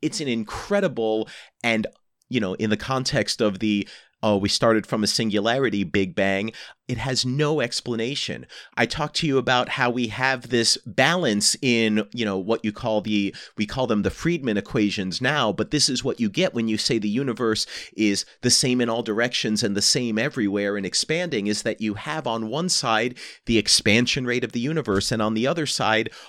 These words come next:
all the matter and energy, all the different forms of energy present in the universe. One of those forms of energy is spatial curvature, is the amount of curvature intrinsic to space.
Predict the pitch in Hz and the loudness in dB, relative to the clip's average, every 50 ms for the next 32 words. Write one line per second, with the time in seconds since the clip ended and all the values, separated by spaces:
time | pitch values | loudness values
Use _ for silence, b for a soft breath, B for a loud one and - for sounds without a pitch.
0 | B B - 113 110 123 139 147 151 147 131 135 123 120 127 135 127 117 113 117 | B B 4 6 6 6 6 4 2 2 0 0 -2 -2 -2 -2 -2 -2 0 0
1 | 143 180 185 156 123 - - 120 107 107 107 104 B B B B _ - 127 151 | 0 0 0 -2 -4 -2 -2 0 2 2 0 -2 B B B B _ -2 -2 0
2 | 175 196 185 - 135 117 113 - - 117 - - - 120 117 107 107 104 113 107 | 0 0 2 2 4 4 4 2 2 -2 -4 -4 -2 0 0 2 2 0 0 2
3 | 107 107 107 107 104 110 107 101 - - 113 107 - 113 107 101 101 101 101 117 | 2 2 0 0 -2 -4 -4 -4 -4 -2 -2 -2 -2 -2 -2 0 0 0 0 0
4 | 131 120 95 95 95 90 92 - - - _ _ _ _ _ _ _ _ - - | -2 -2 0 0 0 0 0 -4 -6 -10 _ _ _ _ _ _ _ _ -14 -10
5 | 104 113 151 190 196 208 165 135 113 110 - - - 123 139 147 143 123 - 120 | -2 2 2 4 4 4 4 4 4 2 2 -2 -4 -4 -4 -4 -4 -2 -2 -2
6 | 101 127 147 185 180 147 101 - - 104 101 101 98 B B B B B _ - | -2 -2 -2 -2 -2 -4 -4 -2 0 0 2 0 0 B B B B B _ 0
7 | 120 110 104 104 104 - - _ - - - - - - 139 151 - - 147 113 | 2 4 4 4 2 0 -2 _ 0 2 4 4 4 2 0 0 0 -2 -2 -2
8 | 101 - - - 160 160 156 123 117 104 - - 101 80 71 71 73 - - 135 | -2 -4 -4 -2 -2 -2 0 0 -2 -2 -2 -2 -2 -2 -4 -4 -6 -2 0 2
9 | 123 117 - - 127 113 110 113 120 127 151 - - 113 104 - - - - - | 2 2 2 0 0 0 0 0 -2 -2 -4 -4 -6 -8 -8 -8 -10 -10 -6 -4
10 | 165 175 160 135 - - - 107 95 92 - - 110 107 101 104 - - 127 113 | -4 -4 -4 -4 -4 -4 -2 -2 -2 -2 -2 -2 -2 -2 -2 -2 -2 -2 -2 0
11 | 101 110 107 - - - 113 - - - - 160 156 90 78 - - | 0 -2 -4 -4 -6 -6 -4 -2 -2 0 0 0 0 0 -2 -4 -4